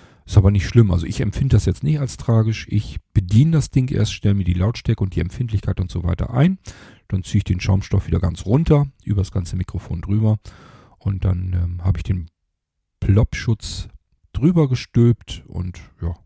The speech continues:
kann ganz normal mit dem Ding aufnehmen. Und wie gesagt, ich meine, bisschen was bringt es. Könnt ihr also bekommen. Könnt ihr, äh, bei Blinzeln mit ordern. Ähm, lohnt sich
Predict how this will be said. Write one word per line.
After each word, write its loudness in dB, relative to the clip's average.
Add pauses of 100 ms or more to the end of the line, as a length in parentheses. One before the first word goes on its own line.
kann -4
ganz -6
normal -2
mit -4
dem -4
Ding -2
aufnehmen. -12 (240)
Und -6
wie 2
gesagt, 0
ich -6
meine, 4 (600)
bisschen 2
was 2
bringt -10
es. -20 (1040)
Könnt 6
ihr 2
also 0
bekommen. 0 (1400)
Könnt -4
ihr, 0
äh, -2
bei 0
Blinzeln -4
mit -6
ordern. 0 (1080)
Ähm, 2
lohnt 4
sich -2